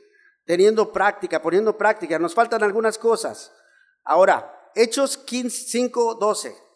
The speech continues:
Este es el último que vamos a ver, el último versículo, para, para algo práctico.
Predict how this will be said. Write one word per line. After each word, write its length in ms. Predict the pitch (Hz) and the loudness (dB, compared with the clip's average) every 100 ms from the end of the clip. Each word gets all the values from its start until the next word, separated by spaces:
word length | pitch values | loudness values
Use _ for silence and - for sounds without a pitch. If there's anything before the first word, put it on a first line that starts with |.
| _ _ _ _ _ _ _ _ _ _ _ _ _ _ _ _ _ _ _ _ _ _ _ _ _ _ _ _ _ _ _ _ _ _ _ - | _ _ _ _ _ _ _ _ _ _ _ _ _ _ _ _ _ _ _ _ _ _ _ _ _ _ _ _ _ _ _ _ _ _ _ -10
Este 180 | 170 | -6
es 80 | 220 | 0
el 100 | 196 | 2
último 300 | 202 202 165 | 2 2 0
que 100 | 156 | 0
vamos 260 | 165 175 151 | 0 0 -2
a 40 | |
ver, 180 | 135 104 | -2 -4
el 140 | - 156 | -10 -10
último 280 | 175 185 175 | -6 -2 -2
versículo, 480 | - 160 143 120 | -2 -4 -6 -4
para, 300 | 139 139 135 | -2 -2 0
para 160 | - 170 | 2 4
algo 220 | 208 214 | 4 2
práctico. 560 | 185 180 - 131 - | 2 0 -2 -14 -16